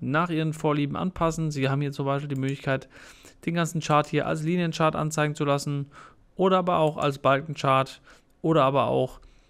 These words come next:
wie von den meisten Tradern genutzt, im Kerzenchart. Weiterhin haben Sie natürlich hier die Möglichkeit, hier den Zeitraum für den Chart anzupassen, hier zwischen einer Minute oder dreißig Minuten oder bis hin zu einem Tag oder aber auch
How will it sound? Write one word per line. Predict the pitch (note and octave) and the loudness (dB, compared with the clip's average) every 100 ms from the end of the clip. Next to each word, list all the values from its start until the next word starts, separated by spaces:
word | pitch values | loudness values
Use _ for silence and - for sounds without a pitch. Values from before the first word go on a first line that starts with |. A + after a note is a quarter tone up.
| _ | _
wie | D3+ E3 E3 - | -4 -2 -2 -6
von | - D3+ | -4 0
den | C#3 | 0
meisten | C3 C3+ - C#3 | 0 -2 -4 -4
Tradern | C3+ C3 B2+ | -2 -2 -2
genutzt, | A#2+ B2 - - _ | -2 -4 -8 -16 _
im | E3+ | -4
Kerzenchart. | D#3+ D#3+ E3 C3+ - G#2+ G2 - _ - - - _ | 0 0 0 -4 -2 -2 -2 -8 _ -20 -20 -20 _
Weiterhin | - F3 E3+ D#3+ | 2 4 4 4
haben | D#3 | 4
Sie | D#3 | 2
natürlich | D3 D#3 D3 | 2 2 2
hier | D3+ | 0
die | |
Möglichkeit, | C#3+ C#3+ - C#3+ C#3+ - _ _ | 0 -2 0 0 0 -8 _ _
hier | - E3+ | 0 2
den | E3 D#3 | 2 -2
Zeitraum | - D#3 D3+ D3+ C#3+ C#3 | 0 0 0 -2 -2 -4
für | - | -4
den | F#3+ D#3+ | -2 0
Chart | D#3+ D#3 | 0 0
anzupassen, | D#3 D#3 D#3 D3 D3+ C#3+ | -2 -6 -2 -2 0 -2
hier | E3 D#3+ | -2 -2
zwischen | D#3+ D3 D#3 | -4 -4 -4
einer | C#3+ D3+ D#3 | -2 0 2
Minute | D#3 D#3 D3+ D3 - | 0 0 0 0 -2
oder | E3+ D#3+ | -2 -2
dreißig | - C#3+ D3+ D3+ | 0 -2 -2 -2
Minuten | D3 C#3+ C#3+ C#3+ C#3 - - - - - - | -2 0 -2 -2 -4 -6 -16 -20 -20 -20 0
oder | D#3 D3 | 2 4
bis | C#3 | 0
hin | D3+ C#3+ | -2 -4
zu | - - | -4 -4
einem | B2 C3+ | -2 -2
Tag | C3 B2 B2 - - - _ | 0 2 2 -2 -20 -20 _
oder | - D3+ | 4 6
aber | C3+ C3 | 6 6
auch | C3+ - | 4 0